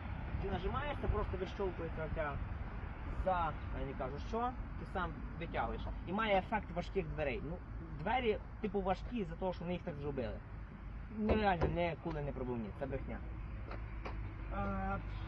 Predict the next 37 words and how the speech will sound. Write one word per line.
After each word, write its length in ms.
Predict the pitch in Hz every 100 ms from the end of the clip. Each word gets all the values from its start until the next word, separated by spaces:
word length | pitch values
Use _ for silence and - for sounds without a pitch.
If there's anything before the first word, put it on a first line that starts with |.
| -
що 160 | - 285
ми 100 | 262
маємо? 340 | 208 156 127 113 - - - 185
А 40 |
ну, 80 | 196
покажи, 260 | - 156
оце, 300 | 294 - 247
що 120 | 226 214
мені 180 | 202
реально 300 | 190 196 180
подобається, 600 | 170 175 214 254 277 214 180
це, 120 | 175 -
типу, 240 | 240 214
вони 240 | 196 196 208
це 100 | 190
все 220 | - 190
зварили 540 | 156 175 180 220 233
вручну 680 | 175 165 170 - 208 240 233
дома 440 | 151 160 208 254 208
і 100 | 165
от, 100 | 165 -
ну, 160 | 226 220
так 140 | 180
зробили, 320 | 165 180 170
типу, 200 | - -
такий 220 | - 156
ефект. 340 | 135 - 110 -
Отак 200 | - 202
воно 200 | 170 165
і 60 | 151
є. 220 | 123 98 - - - - -
Покажи 320 | - 170 190
сварні 340 | - 170 180
стри, 180 | - 143
будь 140 | 151
ласка, 260 | 165 170 135
отут. 180 | 135